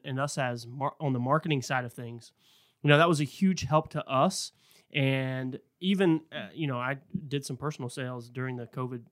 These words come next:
situation. Even, even as a independent producer, your business goes through faster, right? The carrier s-, um, starts to review the application faster. The underwriting, um,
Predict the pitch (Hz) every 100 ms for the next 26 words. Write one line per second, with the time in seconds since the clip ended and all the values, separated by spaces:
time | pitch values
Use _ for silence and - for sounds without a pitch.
0 | _ - 135 123 143 143 117 - _ _
1 | _ _ - - - 180 180 170 - -
2 | 196 185 156 147 170 147 139 127 _ _
3 | _ - 180 160 - 170 160 - 135 147
4 | 156 123 117 _ _ _ _ _ _ _
5 | - 151 143 160 180 185 180 - - 160
6 | 165 170 - 170 151 151 147 - 156 156
7 | _ _ - 135 131 _ _ _ 135 -
8 | 180 180 175 170 170 - _ - - 156
9 | 131 151 135 139 - - 110 _ 110 120
10 | - 165 160 - 160 135 147 160 139 170
11 | 156 151 151 139 151 139 123 147 147 147
12 | 143 151 170 175 160 151 156 156 156 _
13 | _ - 143 139 135